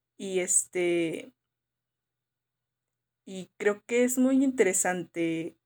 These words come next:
cómo te pueden unir las redes sociales con alguien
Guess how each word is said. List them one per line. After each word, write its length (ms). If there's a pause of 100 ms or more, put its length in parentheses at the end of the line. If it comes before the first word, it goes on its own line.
(160)
cómo 300
te 100
pueden 320
unir 340
las 480
redes 240
sociales 480
con 240
alguien 600